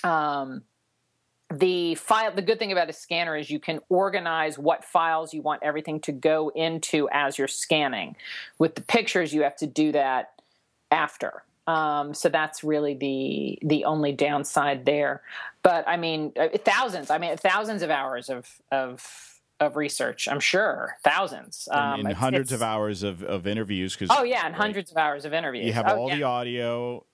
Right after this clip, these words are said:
Speaker 2: uh, all
Speaker 1: And
Speaker 2: the au-
Speaker 1: video. I took vid-, um, there's this pile of videotapes 'cause what I want to do now is I'm in the process of,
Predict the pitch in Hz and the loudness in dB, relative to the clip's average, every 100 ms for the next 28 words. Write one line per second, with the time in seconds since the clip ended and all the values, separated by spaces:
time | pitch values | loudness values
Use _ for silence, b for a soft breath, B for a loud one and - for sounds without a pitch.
0 | _ - - - - 254 240 247 311 254 | _ -16 -14 -2 0 0 0 -2 -2 0
1 | 190 202 262 190 214 196 185 160 190 185 | 0 2 0 2 0 0 -4 -2 0 0
2 | 185 - - 185 202 202 196 175 151 185 | -6 -6 0 2 4 2 2 0 0 0
3 | 196 190 180 - 185 180 - 196 160 - | 2 0 0 0 0 -2 2 2 2 -6
4 | 160 185 180 175 175 170 151 156 160 175 | 2 4 4 2 0 -2 -2 0 0 2
5 | 170 147 135 143 131 147 143 135 - 143 | 2 2 2 2 2 0 0 0 2 2
6 | 143 147 - 135 135 | 2 2 4 2 0